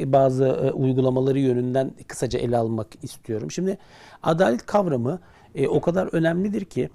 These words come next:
burada adalet kavramının önemini özellikle yedinci yüzyılın tarihsel bağlamı özelinde anlayabilmek için Arapların kabile taassuplarını bilmek gerekiyor.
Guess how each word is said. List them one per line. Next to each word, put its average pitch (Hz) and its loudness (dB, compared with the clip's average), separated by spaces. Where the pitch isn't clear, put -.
burada 165 4
adalet 147 4
kavramının 165 2
önemini 151 6
özellikle 151 4
yedinci 147 4
yüzyılın 143 2
tarihsel 147 2
bağlamı 135 2
özelinde 135 0
anlayabilmek 139 0
için - -6
Arapların 160 0
kabile 151 -2
taassuplarını 143 -2
bilmek 117 -4
gerekiyor. 110 -8